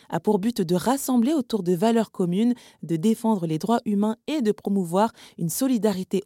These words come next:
ouverte au monde et aux autres. Alice Duplay est chargée d'animation de ce festival.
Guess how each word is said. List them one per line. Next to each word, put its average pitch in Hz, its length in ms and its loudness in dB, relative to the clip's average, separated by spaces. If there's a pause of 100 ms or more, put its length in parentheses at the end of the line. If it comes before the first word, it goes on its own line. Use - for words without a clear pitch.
ouverte 240 460 -2
au 208 100 2
monde 196 260 0 (120)
et 220 100 4
aux 156 220 0
autres. 165 240 -4 (280)
Alice 147 280 -4
Duplay 156 400 -2
est 156 80 -6
chargée 160 320 -4
d'animation 190 560 0
de 196 120 0
ce 240 140 0
festival. 202 600 -2